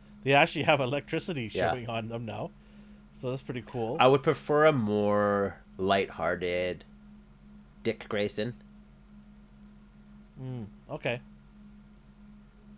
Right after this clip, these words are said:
Speaker 2: I
Speaker 1: Well,
Speaker 2: don't
Speaker 1: they
Speaker 2: need
Speaker 1: had
Speaker 2: him, I
Speaker 1: some
Speaker 2: don't
Speaker 1: fun
Speaker 2: need
Speaker 1: in
Speaker 2: him
Speaker 1: the
Speaker 2: to be,
Speaker 1: beginning.
Speaker 2: I don't need him to be on the, like, same level as Spider-Man, but in the comics,
Speaker 1: look
Speaker 2: he's, like, lighthearted and he makes jokes sometimes. Like, this one, he seems to be just cynical and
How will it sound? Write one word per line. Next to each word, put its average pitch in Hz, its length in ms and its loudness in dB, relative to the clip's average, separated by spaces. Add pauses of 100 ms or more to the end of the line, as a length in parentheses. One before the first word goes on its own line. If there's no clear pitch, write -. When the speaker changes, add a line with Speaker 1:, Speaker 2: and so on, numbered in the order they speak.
(140)
Speaker 2:
I 123 80 6
Speaker 1:
Well, - 20 6
Speaker 2:
don't 160 180 6
Speaker 1:
they 165 60 4
Speaker 2:
need 175 80 8
Speaker 1:
had 180 80 10
Speaker 2:
him, 170 60 2
I - 40 10
Speaker 1:
some 160 60 12
Speaker 2:
don't 180 120 10
Speaker 1:
fun 185 100 4
Speaker 2:
need 185 40 6
Speaker 1:
in - 0 -
Speaker 2:
him 185 80 8
Speaker 1:
the 160 40 -4
Speaker 2:
to 185 80 4
be, 147 60 0
Speaker 1:
beginning. 160 200 2
Speaker 2:
I 139 80 8
don't 143 120 4
need 151 140 0
him 151 100 0
to - 100 -10
be 135 100 4
on 120 180 2
the, 98 140 -2
like, 90 200 -6
same 104 280 0
level 92 260 0
as 82 100 -6
Spider-Man, 78 840 -2
but 78 240 -2 (480)
in 110 160 0
the 107 80 0
comics, 101 360 0
Speaker 1:
look 233 140 0
Speaker 2:
he's, 98 220 -10
like, 98 280 -2
lighthearted 95 600 0
and 80 100 -6
he 85 100 -8
makes 85 260 -8
jokes - 300 -6
sometimes. - 640 -12 (280)
Like, 82 160 -6 (140)
this 95 200 -4
one, 98 100 0
he 95 100 -4
seems 92 400 -6
to 95 100 -8
be 85 320 -8 (640)
just - 320 -8 (120)
cynical 107 720 -2
and 80 300 -10